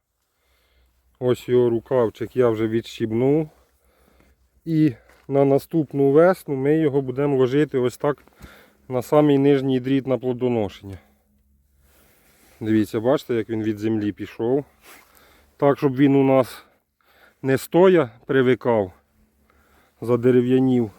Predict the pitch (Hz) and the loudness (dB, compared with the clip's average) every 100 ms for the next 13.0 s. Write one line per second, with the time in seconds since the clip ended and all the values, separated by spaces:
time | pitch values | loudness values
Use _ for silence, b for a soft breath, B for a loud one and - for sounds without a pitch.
0 | b b b b _ _ _ _ _ - | b b b b _ _ _ _ _ -18
1 | 110 123 131 165 160 - 151 147 147 151 | -8 -2 2 2 2 0 -4 0 2 4
2 | 131 110 - 113 95 - 113 113 104 - | 2 -2 -6 -10 -12 -16 -8 -8 -8 -8
3 | 110 107 104 113 104 - b b b - | -6 -6 -6 -6 -6 -8 b b b -2
4 | 123 127 123 139 127 - _ - 127 110 | -2 0 0 0 0 -4 _ -2 0 0
5 | 98 104 98 107 131 - 107 113 117 127 | -2 -4 -4 -2 -4 -4 -4 -2 0 4
6 | 127 101 95 - 101 b b b b b | 4 2 -4 -12 -18 b b b b b
7 | - 135 135 135 131 135 127 123 131 135 | -4 -2 0 0 0 0 -2 -4 -2 0
8 | 131 127 131 113 _ _ _ _ _ _ | 0 0 -4 -6 _ _ _ _ _ _
9 | _ _ 127 127 131 139 131 117 135 139 | _ _ -4 0 2 2 2 -2 0 2
10 | 165 165 139 117 127 143 147 143 135 143 | 2 0 -4 -4 -2 0 0 0 -2 -4
11 | 131 127 135 139 135 117 120 113 135 135 | 0 2 2 4 4 2 0 -2 0 0
12 | 123 131 117 139 117 110 107 101 101 - | 0 -2 -2 0 0 0 -2 0 -2 -4